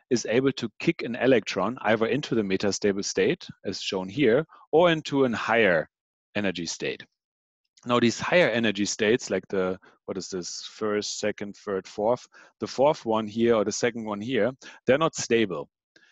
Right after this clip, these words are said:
That means kind of in the same as in the fluorescence case, these electrons are jumping instantly down. The transition from here to here goes instantly.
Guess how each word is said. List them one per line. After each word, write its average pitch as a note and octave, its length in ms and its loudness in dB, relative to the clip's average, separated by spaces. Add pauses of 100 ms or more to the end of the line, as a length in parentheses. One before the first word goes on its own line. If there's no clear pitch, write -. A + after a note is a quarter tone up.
(200)
That A2 140 0
means B2 220 -2
kind A#2+ 220 -4
of C#3 120 -2
in C3 60 -6
the A#2+ 60 -2
same D3 420 -4
as A#2+ 200 -6
in A#2+ 100 -6
the A#2 80 -2
fluorescence A#2 640 -2
case, G#2 460 -2 (300)
these D#3 260 0 (100)
electrons A#2+ 560 2
are G#2+ 60 -4
jumping A2+ 440 0
instantly D#3+ 500 2
down. E2 300 0 (1160)
The A2 100 0
transition B2+ 440 -2
from A2 180 -8
here C3+ 180 2
to - 140 -6
here C3+ 280 2
goes G#2+ 340 -4
instantly. E2+ 580 -8